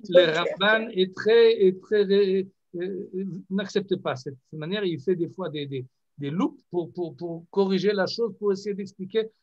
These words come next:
Speaker 1: euh, d'une manière différente. Euh, Ibn Ezra, très facilement.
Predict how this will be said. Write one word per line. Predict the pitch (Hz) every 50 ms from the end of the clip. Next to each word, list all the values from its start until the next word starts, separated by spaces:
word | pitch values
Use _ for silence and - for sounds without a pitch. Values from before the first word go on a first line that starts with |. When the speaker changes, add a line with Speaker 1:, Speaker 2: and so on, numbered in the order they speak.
| _ _ _ _ -
Speaker 1:
euh, | 156 160 160 156 156 147 131 127 _ _ _ _ -
d'une | 156 151
manière | 151 151 160 165 160 143
différente. | 139 180 185 185 170 160 156 165 180 208 247 240 - _ _ _ _ _ -
Euh, | 156 165 170 - -
Ibn | 196 196 185 156 160 165 160 165
Ezra, | 170 185 185 180 190 208 214 208 208 208 202 -
très | - - - - 202 233 233
facilement. | - 185 127 - - 139 127 127 127 120 117